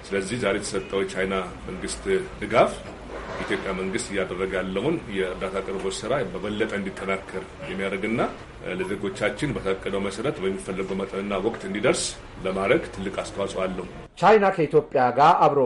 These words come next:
Speaker 2: ለመስራት ቁርጠኛ ናት ያሉት በኢትዮጵያ የቻይና አምባሳደር ታንጂያን ሀገራቸው በሮች የማን እርምጃዊ መሆኑን ተናግረዋል።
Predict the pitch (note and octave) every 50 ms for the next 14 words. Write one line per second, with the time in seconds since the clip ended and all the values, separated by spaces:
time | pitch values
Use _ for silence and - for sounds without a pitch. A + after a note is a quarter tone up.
0 | A#2+ A#2 A#2+ A#2+ A#2 B2 A#2+ C#3 D#3+ E3+ F3+ F3 - - - - - F3+ E3+ -
1 | E3+ E3 D#3 D#3 D3 C#3+ C3+ B2+ A#2+ A#2 - - - - C3 B2+ B2+ C3 B2+ G#2+
2 | A#2+ B2 C3 C#3+ C#3+ D#3+ C#3 - - C#3 C3 C3 B2+ B2+ - C3+ B2+ B2 C3+ C3
3 | C3 B2 B2 A#2+ B2+ B2+ B2+ - B2+ A#2 G#2+ C3 C3 A#2+ - - _ - C#3+ C#3
4 | C#3+ C3 B2 A2+ G#2 A#2 D#3 D#3+ E3+ F3 F#3 - - - C#3+ D3+ G3+ G#3 E3+ D3
5 | C3 - E3 D#3+ F3 F#3 F#3 - - - G#2+ D3+ E3 F3+ F3 E3+ - - C#3+ C#3
6 | C#3+ C#3 C#3+ C#3 B2+ C3 C3 C#3+ - - D#3 D3 D3 D3 D3+ C3 C#3+ C3+ C3+ C#3
7 | D#3 E3+ F3+ - - D3 C#3 C#3 C3+ D3 D3 D3+ E3 E3+ D#3+ D#3 C#3 C3+ C3 A#2
8 | B2+ A#2+ A#2 A2 G#2